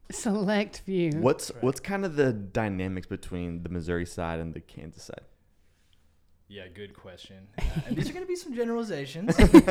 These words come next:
Speaker 3: Uh, typically, we'll say it this way. Folks that come down, and I, m-, my perspective is a little bit biased from my experience at T C U, but folks that come down, uh, specifically to go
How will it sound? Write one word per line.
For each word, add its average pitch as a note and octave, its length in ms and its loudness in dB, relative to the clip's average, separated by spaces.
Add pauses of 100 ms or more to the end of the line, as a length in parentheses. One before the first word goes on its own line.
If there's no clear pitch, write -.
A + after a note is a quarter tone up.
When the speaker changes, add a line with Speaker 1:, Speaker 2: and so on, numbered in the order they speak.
(1200)
Speaker 3:
Uh, C#4+ 300 -4 (600)
typically, F#3+ 880 -10
we'll B2+ 160 -10
say C#3+ 220 -4
it A#2 80 -8
this G#2 180 -16
way. F#2 220 -18 (640)
Folks - 560 -10 (500)
that B2 180 -18
come B2+ 340 -12
down, A2+ 440 -14 (140)
and A#2 80 -16
I, A#2 140 -14 (160)
m-, C#3+ 160 -20 (280)
my E3 100 -10
perspective G3+ 420 -10
is B2 60 -14
a B2 60 -10
little A2+ 220 -12
bit A2 260 -12 (300)
biased A#2 580 -14 (100)
from A2+ 220 -14
my G#2+ 80 -14
experience G#2 380 -16
at G#2+ 100 -20
T A#2+ 140 -18
C - 160 -18
U, - 40 -16
but D#3 120 -18
folks F3+ 220 -16
that G3+ 120 -18
come F3 220 -16
down, D3 360 -10 (400)
uh, A2+ 200 -16
specifically C#3 600 -12
to C3 80 -10
go A#2 600 -10